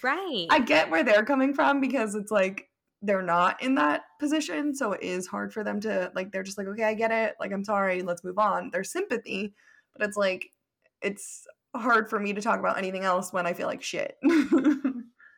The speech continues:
Speaker 1: Right. And, like, I'm not really one of those people that, I don't wanna talk about being sick. Like,
Speaker 2: Mm-hmm.
Speaker 1: I, and I don't want you to talk to me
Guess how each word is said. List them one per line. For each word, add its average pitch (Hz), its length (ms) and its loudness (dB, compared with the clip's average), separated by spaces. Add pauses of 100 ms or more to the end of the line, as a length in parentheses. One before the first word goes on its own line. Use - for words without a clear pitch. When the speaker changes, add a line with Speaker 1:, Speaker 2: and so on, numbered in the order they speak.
(180)
Speaker 1:
Right. 165 600 -4
And, 208 180 -4
like, 208 160 -2
I'm 208 160 2
not 269 200 4
really 262 240 0
one 202 200 -2
of 190 100 -4
those 185 240 -6
people 180 300 -4
that, 170 340 -2
I 196 100 -2
don't 214 280 -4
wanna 196 400 -4
talk 165 580 -4 (100)
about 156 800 -6
being 156 380 -10
sick. - 360 -14 (240)
Like, 175 260 -4
Speaker 2:
Mm-hmm. 175 40 -10
Speaker 1:
I, 175 300 -6 (380)
and 208 60 4
I 214 80 4
don't 233 260 4
want 233 180 -2
you 208 460 -4 (340)
to 254 180 -4
talk 208 340 2
to 214 80 -6
me 185 480 -6